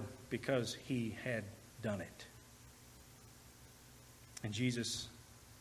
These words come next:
is bringing about all this even on the cross. But I want you to look at this too. Now, this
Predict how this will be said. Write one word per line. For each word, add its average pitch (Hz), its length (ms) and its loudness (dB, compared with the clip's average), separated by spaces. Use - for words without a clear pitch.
is 104 140 2
bringing 123 340 8
about 120 240 8
all 120 240 8
this 110 320 4
even 110 200 4
on 107 120 4
the 104 60 4
cross. 104 480 2
But - 460 12
I 135 40 12
want 135 160 12
you 135 60 10
to 123 60 10
look 127 140 10
at 123 100 8
this 120 220 8
too. 101 240 4
Now, 156 320 12
this 185 260 12